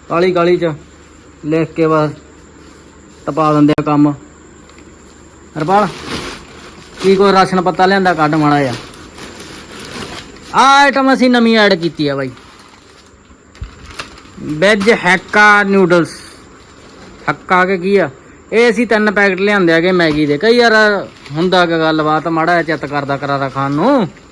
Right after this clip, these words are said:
ਸਮਝਿਆ ਕਰੋ। ਕਿਉਂ ਹਰਪਾਲ? ਤਿੰਨ ਪੈਕਟ ਆਪਾਂ ਇਹ ਲਿਆਂਦੇ। ਇਹ ਵੈਸੇ ਆਪਾਂ ਪਰਚੀ 'ਚ ਲਿਖੇ ਨਹੀਂ ਸੀ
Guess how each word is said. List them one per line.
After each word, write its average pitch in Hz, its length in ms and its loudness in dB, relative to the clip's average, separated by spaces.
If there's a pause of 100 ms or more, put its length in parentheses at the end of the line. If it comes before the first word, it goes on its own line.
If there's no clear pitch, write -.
(340)
ਸਮਝਿਆ 190 300 2
ਕਰੋ। 143 160 0
ਕਿਉਂ 208 200 2
ਹਰਪਾਲ? 262 300 4 (840)
ਤਿੰਨ 208 200 0
ਪੈਕਟ 208 280 2
ਆਪਾਂ 180 220 0
ਇਹ 151 140 2
ਲਿਆਂਦੇ। 139 340 0 (840)
ਇਹ 185 100 -2
ਵੈਸੇ 196 220 0
ਆਪਾਂ 202 160 0
ਪਰਚੀ 190 300 -2
'ਚ 196 80 -4
ਲਿਖੇ 185 280 2
ਨਹੀਂ 180 140 0
ਸੀ 233 200 -2